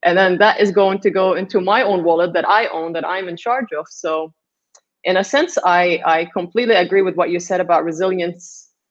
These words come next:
resilient people, you know, pushing forward and, uh, getting on calls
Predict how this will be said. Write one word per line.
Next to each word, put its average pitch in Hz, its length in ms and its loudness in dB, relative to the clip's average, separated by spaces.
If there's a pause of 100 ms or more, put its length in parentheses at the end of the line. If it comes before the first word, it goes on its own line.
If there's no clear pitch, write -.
(140)
resilient 196 460 2
people, 208 400 0
you 165 80 -2
know, 165 320 -2
pushing 214 320 0
forward 214 480 4
and, 175 460 -2
uh, 165 140 2
getting 202 260 2
on 180 200 0
calls 226 380 2